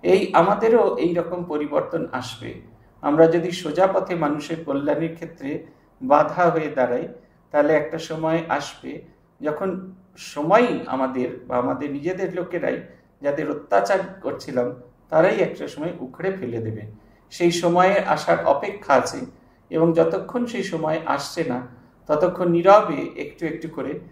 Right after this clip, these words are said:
মানুষের ভেতরে পরিবর্তন করে যাওয়া দরকার। যত বাধাই আসুক না কেন, সবসময় জানতে হবে ঈশ্বর আমাদের সহায় এবং সাহস করে আমাদের এগিয়ে যেতে হবে। সবাই ভালো থাকবেন।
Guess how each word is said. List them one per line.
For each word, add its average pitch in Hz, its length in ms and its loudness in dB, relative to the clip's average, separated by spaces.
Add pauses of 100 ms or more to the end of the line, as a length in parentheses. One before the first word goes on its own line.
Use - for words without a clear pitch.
(240)
মানুষের 165 580 4
ভেতরে 147 460 -8 (220)
পরিবর্তন 139 640 -2
করে 123 260 -6
যাওয়া 123 220 2
দরকার। 139 400 -2 (540)
যত 175 240 6
বাধাই 220 460 6
আসুক - 340 -2
না 143 80 -6
কেন, 120 300 -4 (400)
সবসময় 185 560 0
জানতে 147 340 2
হবে 139 360 -4 (320)
ঈশ্বর 180 420 6
আমাদের 131 360 6
সহায় 127 380 2 (480)
এবং 147 460 4
সাহস - 540 0
করে - 400 -4 (240)
আমাদের 131 360 -2
এগিয়ে 110 300 -4
যেতে 110 280 -6
হবে। - 220 -10 (460)
সবাই 202 300 6
ভালো 190 300 2
থাকবেন। 196 480 -2